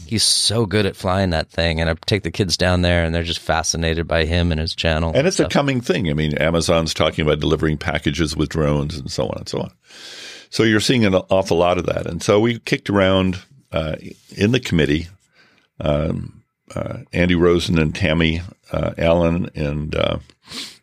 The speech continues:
Speaker 2: uh, Bonnie McBrien and I, uh, were kicking around different ideas, and, and this idea of, of doing a drone show came up. And just like you said, I think we'd all seen the South Korean,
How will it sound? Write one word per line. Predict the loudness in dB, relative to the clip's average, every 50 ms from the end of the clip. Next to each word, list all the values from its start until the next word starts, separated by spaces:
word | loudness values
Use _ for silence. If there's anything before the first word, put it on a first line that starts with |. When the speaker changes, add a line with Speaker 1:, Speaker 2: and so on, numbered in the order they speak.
| _ _ _ _ _ _ -20 -14 -6
Speaker 2:
uh, | -2 -2 -2
Bonnie | 2 2 2 2 2
McBrien | 0 -2 -2 0 2 4 4 4 4 4 2 2 0 -2
and | -4 -2
I, | 0 0 0 0 0 -2 -4 -8 _ _ _ _ _ _ _ _ -20 -20 _ _ _ _ _ _ _ _ -10
uh, | -8 -6
were | -6 -6 -6
kicking | -4 -4 -4 -2 0 0 2
around | 2 2 2 2
different | 0 -2 0 0 2
ideas, | 2 2 0 2 2 4 4 4 2 0 -2
and, | -2 -2 -4 -6 -6
and | -6 -6 -4 -4 -6 -8 -10 -12 -16 _ -12
this | -10 -6 0 2
idea | 2 2 4 4 2 2 4
of, | 4 2 0 0 -4 -14 -18 -20 -20 _ _ _ _ _ _ _ -6
of | -6 -6 -2 0
doing | 0 0 0 0
a | -2 -2
drone | 0 0 0 0 0 -2
show | 0 0 0 0 -2
came | -2 -4 -6 -4 -4
up. | -4 -4 -4
And | -4 -4 -2
just | -2 -2 0 0
like | 0 0 0 0 0
you | 0 0 0
said, | 0 0 0 0 0 -2 -4 _ _ -20 -20 -20 -20 -20 -20 -20 _ _ _ -4
I | -4 -2
think | -2 -2 -4 0
we'd | 0 2 2
all | 4 4 2 2
seen | 0 2 2 2 2 2 2
the | 0 0
South | 0 0 -2 -2 -2 -4
Korean, | -6 -2 0 0 2 2 2 0 -2 -4